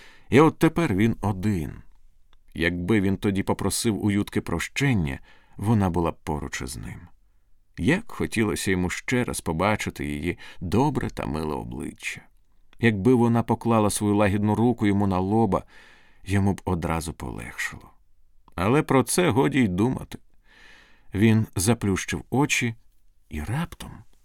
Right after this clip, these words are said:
йому здалося, що на його чоло й справді м'яко лягла прохолодна рука. Він розплющив очі. «Ютко, ти прийшла? Ти тут?» — зрадів він. Ніжне обличчя його коханої дружини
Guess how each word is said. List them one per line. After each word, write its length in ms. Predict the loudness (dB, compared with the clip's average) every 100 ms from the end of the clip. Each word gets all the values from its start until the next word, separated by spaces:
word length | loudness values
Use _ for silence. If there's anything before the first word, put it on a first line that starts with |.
| -20 -20 -20 -20 -12
йому 360 | -6 -2 0
здалося, 500 | 0 -2 -2 -2 -2
що 220 | -2 -2 0
на 120 | 2
його 300 | 0 0 -2
чоло 380 | -2 -2 0 0
й 60 |
справді 760 | -2 -4 -4 -4 -4 -6 -10 -12 -16 -10
м'яко 560 | -2 0 0 -2 0 2
лягла 360 | 2 2 0 0
прохолодна 880 | -2 -2 -2 -2 0 -2 0 -2
рука. 600 | -4 -6 -8 -6 -6 -8 -14 -20 -20 -20 -20 -20 -20 -20 -20 -6
Він 200 | -2 0
розплющив 720 | 0 -4 -8 -8 -8 -10 -10
очі. 280 | -12 -12 -14 -20 -20 -20 -20 _ _ -20 _ _ _ -10
«Ютко, 500 | 0 0 0 -4 -4
ти 160 | 2 4
прийшла? 520 | 4 4 2 0 0
Ти 120 | 0 2
тут?» — 360 | 4 2 0 -12 -20 -14
зрадів 540 | -8 -4 -4 -2 -4
він. 320 | -6 -8 -10 -14 -20 -20 -20 -20 -20 -20 -14 -2
Ніжне 480 | 2 4 4 2 0
обличчя 500 | 2 0 0 0 0
його 220 | 2 0
коханої 520 | -2 -2 -2 0 -2
дружини 600 | -2 -4 0 0 2 0